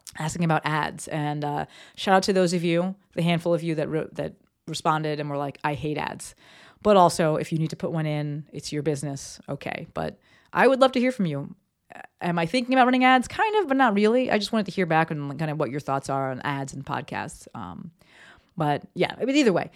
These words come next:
the review this time comes from Frida Cohen, and the review says, "Great information in a fun way." I like that.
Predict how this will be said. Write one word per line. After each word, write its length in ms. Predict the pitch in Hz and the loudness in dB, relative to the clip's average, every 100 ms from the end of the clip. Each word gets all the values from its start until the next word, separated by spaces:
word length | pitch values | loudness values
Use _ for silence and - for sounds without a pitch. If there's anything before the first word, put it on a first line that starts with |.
| - 190 | -10 2
the 320 | 214 220 220 | 4 6 4
review 580 | 208 196 196 294 233 214 | 4 2 4 6 8 8
this 240 | 202 196 | 4 4
time 240 | 196 185 | 2 2
comes 240 | 180 180 165 | 2 -2 0
from 340 | 175 165 165 - | 0 0 -2 -6
Frida 420 | - 233 220 190 | -4 0 2 2
Cohen, 560 | - 160 151 160 214 - _ _ _ _ _ | 0 -2 -2 -4 -6 -10 _ _ _ _ _
and 720 | - 165 165 165 165 165 165 - _ _ _ - | -2 0 2 2 0 -2 -4 -10 _ _ _ -2
the 120 | 190 | 0
review 280 | 180 165 175 | 0 0 -2
says, 540 | - 160 247 240 - _ _ - | -2 -4 -6 -10 -14 _ _ 2
"Great 200 | 294 294 | 6 6
information 500 | 269 262 233 233 220 | 6 4 4 2 0
in 120 | 185 | -2
a 40 | |
fun 380 | 151 - 180 170 | -2 4 6 6
way." 240 | 160 135 - | 2 -2 -6
I 100 | - | -12
like 200 | 170 - | -16 -18
that. 160 | - | -20